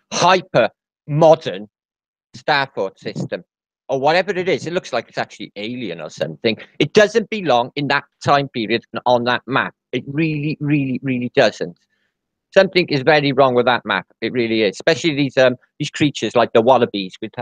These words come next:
a face on their chest, these cryptoids that are all <laughs> over the map. Um, did they exist only five hundred years ago? <laughs> I think we might have heard about them, but, um, the,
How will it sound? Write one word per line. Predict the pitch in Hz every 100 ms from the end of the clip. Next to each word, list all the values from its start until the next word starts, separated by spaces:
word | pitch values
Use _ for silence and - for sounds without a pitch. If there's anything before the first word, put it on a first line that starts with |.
| -
a | 104 104 -
face | 107 -
on | 90
their | 90 - -
chest, | 92 90 _ -
these | 104 -
cryptoids | - 120 - 82 87 - _ _
that | 113
are | 104
all | 110 101
<laughs> | 104
over | 104 -
the | 120 101
map. | 92 98 - _ _ _ _ _ _ _ -
Um, | 110 95 -
did | 98
they | - 120
exist | 143 - 175 196 - - - _ -
only | 113 117
five | - 131 131
hundred | 147 135 -
years | 156 156
ago? | 151 165 180 220 _ _ _ _ _
<laughs> |
I | - - - - _ - - -
think | 147
we |
might | 127 127
have | 117
heard | 127 117
about | 110 98 82
them, | 127 - _ _ _ _ -
but, | 110 110
um, | 110 107 - _ _ _ _ _
the, | -